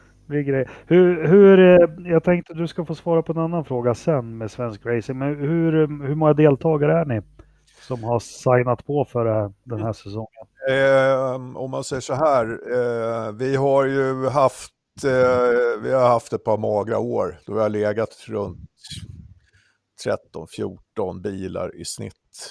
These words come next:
Speaker 2: Men, eh, nu ska vi nog fan få upp kärnan till, eh, femton bilar igen. Och sen brukar det alltid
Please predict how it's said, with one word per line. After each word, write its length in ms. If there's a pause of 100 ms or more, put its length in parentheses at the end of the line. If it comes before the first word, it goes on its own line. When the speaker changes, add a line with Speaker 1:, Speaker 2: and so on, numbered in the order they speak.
(120)
Speaker 2:
Men, 320
eh, 540 (260)
nu 260
ska 200
vi 80
nog 180
fan 260
få 120
upp 160
kärnan 480
till, 320
eh, 180
femton 540
bilar 360
igen. 240
Och 80
sen 320
brukar 240
det 60
alltid 260